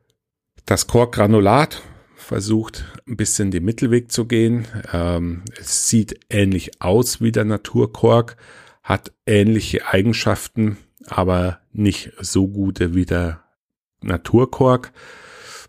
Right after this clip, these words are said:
und ist einfach so, sag ich mal, das Mittelstück. Die Kunststoffkorken, die werden im Laufe der Zeit relativ schnell spröde und damit undicht und eignen sich deswegen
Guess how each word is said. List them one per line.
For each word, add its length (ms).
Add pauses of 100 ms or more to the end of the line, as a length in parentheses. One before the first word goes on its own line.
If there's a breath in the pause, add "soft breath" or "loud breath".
(160)
und 440
ist 320
einfach 320
so, 360 (220)
sag 220
ich 120
mal, 200
das 240
Mittelstück. 640 (840 loud breath)
Die 300 (200)
Kunststoffkorken, 1120 (140)
die 260
werden 280
im 120
Laufe 340
der 200
Zeit 480
relativ 500
schnell 440 (100)
spröde 640
und 260
damit 400 (320)
undicht 560
und 200
eignen 360
sich 220
deswegen 640